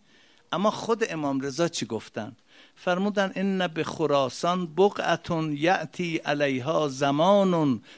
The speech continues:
تصیر موضع مختلف الملائکه.» در خراسان یه زمینی است، یه جایی است که یه زمانی می‌رسه که جای رفت آمد فرشتگان می‌شه.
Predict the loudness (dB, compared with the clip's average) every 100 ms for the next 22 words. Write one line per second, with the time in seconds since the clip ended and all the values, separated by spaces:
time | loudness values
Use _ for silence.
0 | _ -4 -4 -2 -4 -4 0 0 2 2
1 | 2 0 -4 0 0 -2 -2 2 4 4
2 | 4 2 6 8 12 10 10 4 -2 6
3 | 6 6 0 _ _ _ _ -4 -2 -2
4 | -2 -2 -2 -6 -4 -4 -2 -2 -2 -4
5 | -4 -6 -4 -4 0 4 4 4 0 -2
6 | -6 -12 _ _ _ _ -12 -6 -6 -4
7 | -2 0 -2 -2 -2 -2 -2 -4 -8 -8
8 | -10 -4 -4 -2 -4 -6 -8 -8 -8 -6
9 | -6 -8 -12 -12 -10 -12 -6 -4 -2 -4
10 | -6 -8 -12 -14